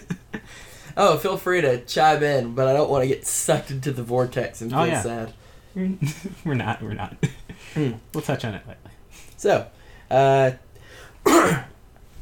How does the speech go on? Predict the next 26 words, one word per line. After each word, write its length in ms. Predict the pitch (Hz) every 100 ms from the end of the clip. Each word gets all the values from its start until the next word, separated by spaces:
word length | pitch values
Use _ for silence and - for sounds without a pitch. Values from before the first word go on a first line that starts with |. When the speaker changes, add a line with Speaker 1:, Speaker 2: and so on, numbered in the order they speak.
| - - - - - -
Speaker 1:
Steven 300 | - 160 156
comes 220 | 156 143
in 100 | 151
ordering 320 | 139 139 135
donuts, 400 | 127 123 123 120
checking 220 | 123 123 120
on 100 | 120
Sadie, 400 | 113 113 113 113 - - - -
and 280 | 113 113
it 80 | 110
turns 160 | 190 214
out 80 | 208
he's 120 | 202
getting 180 | 196 190
donuts 260 | 202 196
for 100 | -
band 240 | 151 190 190
practice. 580 | 120 113 92 - - - -
Speaker 2:
Yep. 140 | 131 - - - - - - - - -
And 80 | 107
a 40 |
whole 100 | 147
Speaker 1:
Also 140 | 135 147
Speaker 2:
bunch 80 | -
of 60 | 120
napkins. 520 | 123 - 82 -